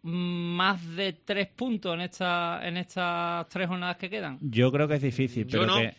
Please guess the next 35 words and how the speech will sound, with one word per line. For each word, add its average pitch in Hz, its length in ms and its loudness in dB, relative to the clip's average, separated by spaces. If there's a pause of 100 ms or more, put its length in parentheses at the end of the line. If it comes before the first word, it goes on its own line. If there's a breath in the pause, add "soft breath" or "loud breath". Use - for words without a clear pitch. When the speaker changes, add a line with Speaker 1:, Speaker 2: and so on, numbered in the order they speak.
Speaker 3:
pero 131 520 0
por 131 120 2
Speaker 2:
yo 135 60 6
Speaker 3:
eso 160 100 0
digo 175 200 4
que 185 60 2
la 165 100 2
permanencia 160 320 0
está 185 140 -4
tre-, 175 160 0
que 147 60 -14
Speaker 2:
pero 135 140 0
Speaker 3:
me 135 40 0
estáis 147 160 0
porfiando 175 500 0
por 170 120 0
el 175 60 2
WhatsApp 180 500 2
y - 60 -16
yo, 139 60 -10
y 151 100 -4
yo 139 80 4
Speaker 2:
treinta 143 300 6
Speaker 3:
digo 175 280 6
que 190 80 2
la 185 60 4
permanencia 185 220 0
está 196 100 -2
en 190 100 0
treinta 156 60 -6
y 170 60 -2
ocho. 226 240 -6
Speaker 2:
treinta 127 440 2
y 127 60 2
ocho, 156 120 2